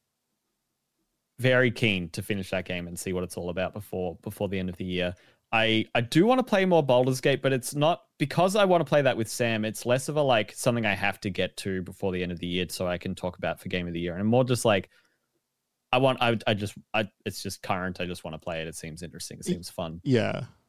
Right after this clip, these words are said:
Speaker 1: Um, but yeah, the Resident Evil, the Resident Evil D L C, um, Zelda, and honestly, I'd really like to play a bit more Cyberpunk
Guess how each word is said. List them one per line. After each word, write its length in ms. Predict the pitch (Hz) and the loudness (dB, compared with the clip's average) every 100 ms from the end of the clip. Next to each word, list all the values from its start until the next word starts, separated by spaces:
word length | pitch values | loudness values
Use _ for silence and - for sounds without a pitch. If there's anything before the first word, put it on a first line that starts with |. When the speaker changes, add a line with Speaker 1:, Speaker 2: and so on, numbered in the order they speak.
| _ _ _ _ _ _ _ _ | _ _ _ _ _ _ _ _
Speaker 1:
Um, 540 | 98 95 92 90 90 85 _ _ _ _ | -4 -2 -2 -4 -6 -8 _ _ _ _
but 120 | 127 | 4
yeah, 100 | 117 | 4
the 120 | 101 | 4
Resident 260 | 135 170 170 | 2 4 4
Evil, 160 | 151 | 4
the 240 | 127 127 - _ - | 6 4 0 _ 0
Resident 420 | 151 190 196 180 | 2 4 2 4
Evil 240 | 131 117 | 2 2
D 180 | 107 113 | 2 4
L 140 | 104 101 | 4 2
C, 480 | - 101 98 98 - _ _ _ 104 | 2 2 2 0 -6 _ _ _ 2
um, 520 | 95 92 90 90 87 _ _ _ _ _ _ _ _ _ - - _ _ _ _ _ _ _ _ _ _ 123 | 4 4 2 -2 -8 _ _ _ _ _ _ _ _ _ -20 -20 _ _ _ _ _ _ _ _ _ _ 2
Zelda, 500 | 139 131 123 117 113 _ _ _ | 4 6 8 6 4 _ _ _
and 320 | 131 131 127 - _ _ | 0 2 0 -4 _ _
honestly, 440 | 156 233 240 311 | 2 2 0 0
I'd 380 | 320 220 170 143 | 2 2 2 0
really 240 | 143 175 214 | 2 4 4
like 180 | 190 - | 4 2
to 80 | |
play 200 | 165 170 | 0 2
a 60 | 160 | 2
bit 160 | 139 123 | 2 0
more 120 | 135 | -2
Cyberpunk 720 | - 101 101 110 110 98 92 | 0 0 2 0 -2 -6 -8